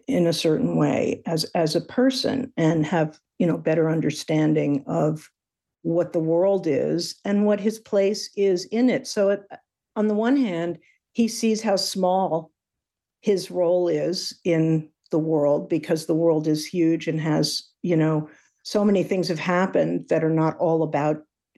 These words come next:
uh, Julian Kunstler. Um, and in another way, it expands him because he is part of all of that. All of that is, you know, within him. So I th-, I think that n-, knowing history and,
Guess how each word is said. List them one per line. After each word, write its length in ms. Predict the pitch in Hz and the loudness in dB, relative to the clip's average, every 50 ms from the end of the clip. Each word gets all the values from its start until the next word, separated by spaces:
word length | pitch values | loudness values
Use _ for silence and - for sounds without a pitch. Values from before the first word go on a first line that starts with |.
| _ - | _ -2
uh, 280 | 165 160 165 160 160 160 | -2 0 2 2 0 0
Julian 520 | 151 - - 175 175 170 165 165 160 156 | -2 -4 -2 0 2 2 2 2 0 -2
Kunstler. 640 | - - 202 226 233 - - 160 151 147 170 - - _ _ _ - _ _ _ _ - | -2 0 0 0 0 0 -2 0 0 0 0 -2 -6 _ _ _ -20 _ _ _ _ -2
Um, 360 | 208 196 196 202 202 - - _ - | 0 2 2 2 0 -2 -4 _ -2
and 200 | 226 226 226 233 | 0 0 2 2
in 180 | 240 240 240 | 2 2 2
another 320 | 233 233 233 247 247 277 254 | 2 2 2 2 0 -2 -2
way, 360 | 214 220 202 202 202 190 147 | 0 0 0 2 2 2 0
it 120 | 202 190 | 0 0
expands 680 | 202 190 - - - - - 190 196 208 220 233 226 - | -2 -6 -6 -8 -6 -2 0 0 0 0 0 0 -2 0
him 240 | 208 180 160 170 170 | 0 0 0 0 -2
because 400 | 180 202 - 214 202 190 - - | -2 -2 0 0 0 0 0 -4
he 500 | - - - - 208 214 214 214 - - - | -10 -12 -6 0 2 2 2 2 0 -2 0
is 300 | 196 208 196 202 196 - | 2 2 2 2 -2 -6
part 300 | _ - 240 269 269 233 | _ -4 -2 0 0 2
of 100 | 160 151 | 2 0
all 160 | 147 - - | 0 0 -2
of 80 | - - | -2 -2
that. 200 | 127 156 - - | -4 -4 -2 -2
All 180 | 190 190 190 | 0 2 2
of 60 | 196 190 | 2 2
that 260 | 185 180 175 170 170 | 0 0 0 0 2
is, 520 | 165 160 156 156 - - - - - - _ _ _ _ - | 0 0 0 -2 -6 -6 -6 -8 -8 -12 _ _ _ _ -2
you 100 | 196 160 | 0 2
know, 240 | 156 156 156 - - - | 2 2 0 -2 -2 0
within 440 | 180 175 160 170 170 165 165 165 | 2 2 4 4 2 2 2 0
him. 400 | 160 160 131 - - - 156 - _ _ _ _ _ _ _ _ - | 0 -2 -2 -2 -4 -6 -8 -10 _ _ _ _ _ _ _ _ -14
So 580 | - - - 226 208 190 190 185 185 180 - _ _ _ _ _ _ _ _ _ _ _ - | -12 -8 -4 0 2 2 4 2 2 0 -2 _ _ _ _ _ _ _ _ _ _ _ -2
I 120 | 196 208 | 0 0
th-, 180 | 202 - - - | 0 -2 -4 -2
I 120 | 226 220 | -2 -2
think 260 | 214 - 269 269 269 - | 0 2 2 2 2 2
that 140 | 220 202 | -2 -2
n-, 380 | - - - - - 156 - - _ _ _ _ _ _ - | -2 -6 -6 -2 -2 -2 -2 -4 _ _ _ _ _ _ -2
knowing 560 | 202 208 214 214 220 233 247 240 220 208 185 | 0 2 2 2 2 2 2 2 2 2 0
history 800 | 175 190 202 190 - - - 185 185 180 175 170 165 165 - - | -2 -2 -4 -4 -4 -8 -4 -2 0 2 4 4 2 0 -2 -4
and, 500 | - 175 165 160 160 160 160 156 143 135 | -4 -2 0 2 2 2 2 2 0 -2